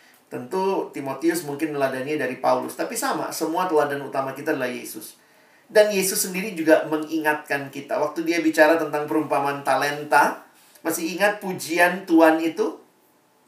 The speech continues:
Maka kata tuannya itu kepadanya, kepada hamba-hambanya, ya, "Baik sekali perbuatanmu itu, hai hambaku yang baik dan setia.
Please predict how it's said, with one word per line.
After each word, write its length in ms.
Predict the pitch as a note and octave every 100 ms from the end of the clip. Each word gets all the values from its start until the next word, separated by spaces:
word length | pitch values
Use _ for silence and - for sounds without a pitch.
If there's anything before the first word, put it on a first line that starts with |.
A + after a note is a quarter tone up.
| _ _ _ _ - - _
Maka 300 | - - G3
kata 240 | F#3 F3+
tuannya 480 | F3 F3+ F3 F3+ F3+
itu 100 | F#3+ -
kepadanya, 640 | E3 D#3+ D#3 E3 E3 C#3+
kepada 320 | - C3+ C#3+ C#3+
hamba-hambanya, 800 | D3 C#3+ C#3+ C#3+ C#3 C#3+ C#3 C#3
ya, 160 | E3 B3 - - _ _ C3+
"Baik 320 | D#3+ F#3 F#3
sekali 420 | G3+ E3+ E3+ F#3
perbuatanmu 680 | F3 D#3 D#3+ D3+ D#3 D#3 D#3 D#3
itu, 100 | F3
hai 160 | D#3+ D#3+
hambaku 560 | D3+ D#3 D3+ D3 E3+ D#3+
yang 240 | D3+ C#3+
baik 380 | C#3+ D3 - -
dan 320 | E3 E3+ D#4+ - - - _ _ _ _ _ _
setia. 920 | - - C#4 E4 D#4+ G3+ B2+ -